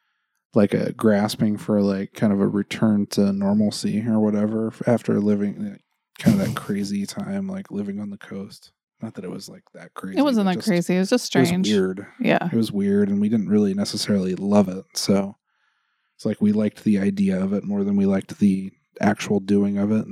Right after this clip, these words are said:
Speaker 1: And
Speaker 2: Yeah.
Speaker 1: so being back, it was like, "Oh, okay. Well, it's time to, like, like, lay down some roots."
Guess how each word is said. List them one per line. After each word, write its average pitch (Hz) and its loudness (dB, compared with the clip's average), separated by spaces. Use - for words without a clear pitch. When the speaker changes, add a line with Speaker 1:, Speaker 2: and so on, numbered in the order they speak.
Speaker 1:
And 107 4
Speaker 2:
Yeah. 87 2
Speaker 1:
so 107 -2
being 110 0
back, 98 -2
it 104 0
was 101 0
like, 101 -10
"Oh, 185 2
okay. 127 0
Well, 139 0
it's - -8
time 131 0
to, 123 2
like, 110 -6
like, 92 -16
lay 104 0
down 113 2
some - -6
roots." - 0